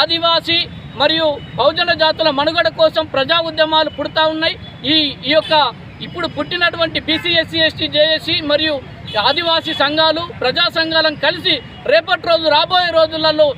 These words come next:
కేంద్ర ప్రభుత్వం ఆ యొక్క మిలిటరీని క-, కర్రగుట్ట నుంచి వెనక్కి తీసుకోలేని పక్షంలో ప్రజా ఉద్యమాలను పెద్ద ఎత్తున చేపడతాం. ఏ, ఆ యొక్క కేంద్ర ప్రభుత్వం దిగొచ్చేంత వరకు ప్రజాక్షేత్రంలో ఉండి పోరాటాలు చేస్తామని హెచ్చరిస్తా ఉన్నాం. జై భీమ్, జై భారత రాజ్యాంగం.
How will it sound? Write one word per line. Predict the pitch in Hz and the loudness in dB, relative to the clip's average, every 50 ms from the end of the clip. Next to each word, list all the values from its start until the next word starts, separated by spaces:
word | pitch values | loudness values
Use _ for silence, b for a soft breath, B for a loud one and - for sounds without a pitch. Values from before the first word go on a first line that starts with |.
| - - - - | -6 -16 -10 -2
కేంద్ర | 269 277 320 349 359 359 | 0 0 0 0 0 -6
ప్రభుత్వం | 330 - 320 320 320 359 359 - - 359 339 311 - - - - - - - | -2 0 0 0 0 0 -6 -4 0 0 0 0 -2 -8 -12 -14 -10 -4 0
ఆ | 254 | 2
యొక్క | 311 320 - - 302 | 2 2 2 2 -2
మిలిటరీని | 277 269 294 330 330 - 359 359 359 349 339 339 311 269 | 0 2 0 0 0 2 2 2 2 4 2 2 2 0
క-, | - - - - - - - - 285 - - - | -2 -6 -12 -14 -14 -14 -6 -6 -6 -4 -2 0
కర్రగుట్ట | 262 294 330 339 349 339 - 349 | 0 2 2 0 -2 -4 -6 -6
నుంచి | 359 359 320 - 320 | -4 -6 -4 -4 -2
వెనక్కి | 269 294 330 381 381 - 370 | 0 0 0 0 -2 -2 -6
తీసుకోలేని | - 359 349 - - 339 330 330 330 320 311 | -4 -4 -6 -4 0 0 0 0 0 -2 0
పక్షంలో | - 311 311 - 320 311 302 302 285 | -2 -2 -2 0 -2 -2 0 0 0
ప్రజా | - 285 269 294 339 359 | 0 0 -2 0 0 0
ఉద్యమాలను | 359 359 339 349 320 320 320 311 311 311 302 294 | -2 -2 -2 0 0 0 2 0 -2 -2 -2 -2
పెద్ద | 254 277 269 - 311 | 0 0 0 4 2
ఎత్తున | 302 294 - 302 302 294 | 2 2 2 -2 -4 -4
చేపడతాం. | 277 - 285 - - 294 277 - - 349 392 392 - - - - - - - 254 | 0 0 -2 -2 -2 -6 -6 -4 -4 -4 -4 -4 -4 -8 -8 -8 -8 -6 -4 -2
ఏ, | 311 311 294 262 214 | 0 0 -2 -2 -4
ఆ | 240 277 294 285 | 0 0 0 0
యొక్క | 302 294 - - | 0 -4 -4 -6
కేంద్ర | 285 - 294 311 349 359 339 | -4 0 0 0 0 -2 -4
ప్రభుత్వం | - 330 320 330 320 - 320 302 277 | 0 0 0 0 2 -2 -2 0 0
దిగొచ్చేంత | 294 302 330 320 - 339 330 311 320 | 0 0 0 -2 0 -2 -4 0 2
వరకు | 311 311 311 302 302 302 294 262 - - - - - - | 2 2 4 2 2 0 -2 -2 -6 -10 -14 -14 -8 -4
ప్రజాక్షేత్రంలో | 233 254 254 359 359 359 - - 339 320 - - 320 320 311 302 | -4 -2 -2 -2 -4 -4 -2 0 0 0 0 0 -2 2 2 2
ఉండి | 294 294 285 | 2 2 -2
పోరాటాలు | 277 - 269 285 302 311 311 320 294 294 285 - 277 | -2 0 2 2 2 2 2 0 -2 -4 -2 0 -2
చేస్తామని | 277 269 - 277 277 277 277 269 269 254 214 - - - - - | -2 0 0 -2 0 0 0 0 0 -2 -2 -6 -10 -12 -6 -4
హెచ్చరిస్తా | 220 226 - 311 302 320 - - - 254 | -4 0 2 0 0 0 -2 0 0 0
ఉన్నాం. | 233 208 190 175 160 160 165 - - - - - - - | 0 0 -4 -8 -10 -10 -10 -12 -14 -14 -14 -14 -10 -2
జై | 214 269 294 320 | 2 2 2 2
భీమ్, | 311 330 339 349 330 285 | 2 2 0 0 0 0
జై | 277 294 285 285 | 2 2 4 4
భారత | 269 247 254 254 - 247 | 4 0 0 0 0 -2
రాజ్యాంగం. | 226 214 190 160 160 151 147 139 - | 0 0 -2 -2 -6 -10 -10 -10 -12